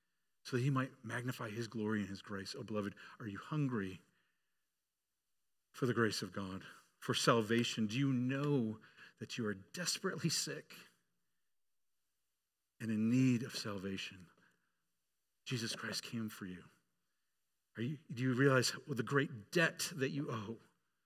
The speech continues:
to a holy God because of your sin? Jesus Christ came to pay that debt for you, to redeem his life for yours. That's the nature of the kingdom. And if you feel low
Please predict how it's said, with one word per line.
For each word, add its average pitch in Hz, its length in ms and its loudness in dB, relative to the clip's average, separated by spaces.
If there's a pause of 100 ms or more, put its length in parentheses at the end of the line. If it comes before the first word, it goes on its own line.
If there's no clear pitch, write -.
(280)
to 127 140 2
a - 20 0
holy 120 340 0
God 95 420 -4
because 107 280 -6
of 98 80 -2
your 104 180 0
sin? 101 460 -2 (220)
Jesus 139 320 4
Christ 120 340 2
came 165 460 8
to 147 100 -2
pay 151 320 4
that 147 260 0
debt 120 220 -6
for - 180 -10
you, 98 260 -8 (640)
to 135 140 4
redeem 143 800 8 (180)
his 180 340 10
life 151 220 4
for - 160 -2
yours. 127 420 2 (880)
That's 160 240 0
the 175 100 2
nature 156 300 4
of 127 100 0
the 131 60 -2
kingdom. 147 400 0 (200)
And 143 100 6
if - 120 0
you 156 80 2
feel 190 320 6
low 151 600 12